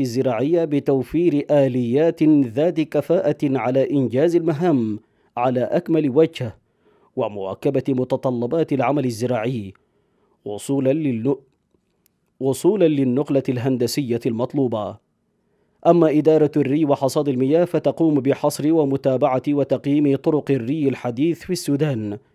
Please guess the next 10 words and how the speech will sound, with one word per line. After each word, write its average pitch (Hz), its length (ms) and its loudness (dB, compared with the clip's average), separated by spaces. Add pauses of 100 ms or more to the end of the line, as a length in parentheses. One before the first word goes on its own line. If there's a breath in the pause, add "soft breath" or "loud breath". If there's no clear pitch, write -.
(420)
وتنفيذ 120 560 -4
برامج 139 440 0
حصاد 143 420 -2
المياه 143 480 0
وتطوير 143 540 2
تقنيات 135 600 0
الري. 117 440 -4 (840)
إنها 143 420 0
الهندسة 135 600 -2
الزراعية 117 800 -4